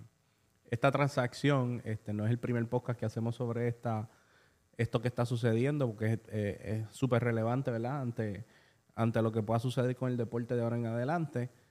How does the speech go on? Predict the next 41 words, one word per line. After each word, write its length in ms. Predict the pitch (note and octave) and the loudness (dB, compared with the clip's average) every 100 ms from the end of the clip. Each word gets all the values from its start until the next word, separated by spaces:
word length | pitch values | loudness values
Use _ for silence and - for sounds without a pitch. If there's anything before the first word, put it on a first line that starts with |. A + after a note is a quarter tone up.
| _ - | _ -4
Eh, 720 | A#2+ A2+ A2+ A2 G#2+ G#2 G2+ | 0 2 2 0 0 -2 0
yo 160 | A2 A#2 | 2 4
te 140 | C#3+ | 4
dije 180 | D3 E3+ | 4 6
a 100 | D3+ | 4
ti, 160 | C#3 D#3 | 4 2
oye, 200 | D3 D#3 | 2 2
es 40 | |
una 180 | C3+ B2+ | 0 0
oferta 420 | B2+ C3+ C#3+ C#3+ | 0 -2 0 0
súper, 300 | - C3 A#2+ | 0 0 0
es 140 | A#2+ A#2 - | 0 -4 -6
una 320 | B2 A#2+ C#3 | 0 4 4
oferta, 560 | B2+ C3 C3 C#3 C#3 - - | 2 -2 -2 -2 -2 -8 -6
excelente 580 | A#2+ - A#2+ B2+ D3+ C3 | -6 -2 -2 0 0 -2
oferta. 560 | A#2 D#3 D#3+ B2+ A2+ - - _ _ _ | -2 -4 -4 -6 -6 -10 -20 _ _ _
El 200 | B2+ B2+ - | 2 2 4
comprar 560 | C3+ C3 - B2+ C3+ | 2 4 4 4 6
eso 440 | D#3 E3 E3+ F3 D#3 | 4 4 4 2 2
también, 480 | C#3+ C3 B2+ C3 D3 | 2 2 2 0 0
yo 80 | |
me 80 | D3+ | 0
imagino 280 | D#3 D#3 E3 | 2 2 2
que 40 | D#3 | 2
los 180 | D3+ C3+ | 0 2
dueños, 480 | C3+ D3+ D#3 D3 C3+ - - | 2 2 2 2 0 -6 -12
de 100 | - | 2
alguna 360 | A#2+ B2+ D#3 F3 | 2 4 2 0
forma, 320 | - E3+ E3+ | 0 0 0
eso 140 | D3 D#3+ | 0 0
le 100 | D3 | 0
sube 220 | - D#3 | 0 0
el 40 | |
valor 260 | C#3 C3+ C#3 | 2 0 2
a 60 | C#3+ | 2
los 140 | C3 | 2
equipos. 440 | B2+ G#2 C3 G#2+ G#2 | 0 -2 -4 -6 -10
O 720 | _ _ _ _ _ _ - | _ _ _ _ _ _ -4
sea, 300 | B2 A2 - | -2 -2 -6
el 260 | - A#2+ A#2+ | -4 0 2
net 220 | D3+ | 2